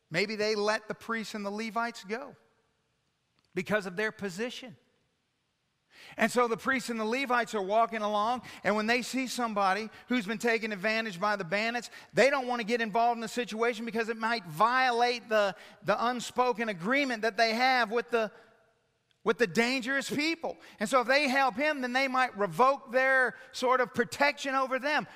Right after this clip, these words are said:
Whatever the reason is, they don't want to get involved because they don't want to end up like this man. They're trying to avoid risk.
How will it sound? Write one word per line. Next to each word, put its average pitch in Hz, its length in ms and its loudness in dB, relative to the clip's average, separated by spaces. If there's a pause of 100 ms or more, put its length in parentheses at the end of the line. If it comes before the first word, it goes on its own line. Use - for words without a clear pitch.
Whatever 262 360 2
the 254 100 2
reason 247 420 -2
is, 233 160 -2
they 262 180 2
don't 262 160 -4
want 226 140 -2
to 208 60 -6
get 214 160 0
involved 208 580 0
because 190 360 -2 (340)
they 247 220 4
don't 214 360 -2
want 220 220 -4
to - 160 -8
end 196 260 -2
up 185 180 -2
like 170 240 -4
this 170 220 -6
man. 156 320 -8 (760)
They're 214 160 4
trying 240 440 -2
to 202 160 2
avoid 214 680 -2 (460)
risk. 160 500 -2